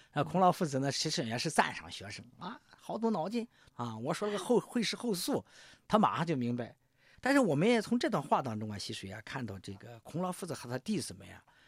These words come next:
在谈论问题的时候，都是如切如磋，如琢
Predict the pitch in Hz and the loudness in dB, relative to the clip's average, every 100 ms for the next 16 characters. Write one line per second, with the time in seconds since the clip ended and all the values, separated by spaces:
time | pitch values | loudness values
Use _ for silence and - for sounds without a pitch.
0 | _ - 127 - 139 170 180 226 123 104 | _ -4 -4 -4 -2 0 0 0 -2 -6
1 | 104 - 95 98 - 139 113 127 123 151 | -8 -8 -10 -12 -6 -4 -4 -4 -2 0
2 | 208 - - 160 143 123 - - 123 131 | 0 -2 2 2 2 0 0 -2 -2 -4
3 | - _ _ _ - 123 131 156 190 202 | -8 _ _ _ -4 2 4 8 8 6
4 | - 101 104 110 | 2 -4 -2 -4